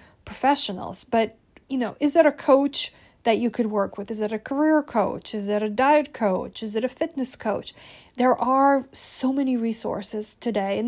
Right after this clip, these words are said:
it doesn't have to be one-on-one, you know, advice that you get. Maybe it's a course that you can take.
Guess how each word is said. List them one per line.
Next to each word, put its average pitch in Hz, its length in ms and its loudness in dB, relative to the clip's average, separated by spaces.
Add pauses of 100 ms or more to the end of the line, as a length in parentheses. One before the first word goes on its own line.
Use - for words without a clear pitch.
it 285 80 2
doesn't 311 300 0
have 240 140 -2
to - 80 -6
be 220 140 0
one-on-one, 226 640 0 (580)
you 240 220 -2
know, 196 220 -2
advice 220 420 0
that 220 180 -2
you 208 80 0
get. 196 280 -2
Maybe 214 240 -2
it's 247 120 0
a 247 60 -2
course 302 400 2
that 262 80 -4
you 220 140 -2
can 208 180 -6
take. - 340 -8